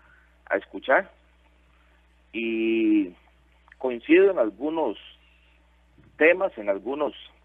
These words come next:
puntos que plantean desde el Comité de Seguridad de don José María Figueres, pero, pero me parece que no,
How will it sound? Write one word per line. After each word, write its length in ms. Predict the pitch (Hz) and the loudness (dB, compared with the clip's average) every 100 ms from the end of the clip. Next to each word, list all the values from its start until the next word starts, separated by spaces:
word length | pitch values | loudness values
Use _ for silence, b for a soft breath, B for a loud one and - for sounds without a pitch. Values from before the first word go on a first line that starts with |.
| _ - | _ -2
puntos 400 | 160 180 185 175 | -2 -2 -8 -10
que 120 | 107 | -10
plantean 600 | - 95 - 127 135 113 _ _ _ _ _ _ _ _ _ _ _ _ _ - | -6 -8 -6 -4 -4 -6 _ _ _ _ _ _ _ _ _ _ _ _ _ -6
desde 420 | 117 113 98 113 | -4 -2 -2 -2
el 100 | 98 | -2
Comité 760 | 101 101 - 117 127 127 92 - b b b b | -8 -12 -8 -2 0 0 -2 -8 b b b b
de 200 | 113 110 | -4 -4
Seguridad 580 | 107 101 90 92 117 131 | -4 -8 -6 -2 0 0
de 120 | 127 | -4
don 140 | 101 | -6
José 200 | 98 95 | -12 -16
María 300 | 90 87 107 | -12 -8 -8
Figueres, 380 | 127 120 131 113 - | -6 -6 -4 -6 -10
pero, 380 | 104 95 90 - _ _ _ _ _ _ _ - | -8 -6 -8 -10 _ _ _ _ _ _ _ -6
pero 220 | 117 113 | -2 -2
me 120 | 113 | -4
parece 460 | 101 107 107 117 151 | -2 0 0 -2 -6
que 200 | - 107 | -4 -6
no, 640 | 98 107 120 131 131 107 | -4 -4 -2 0 -2 -4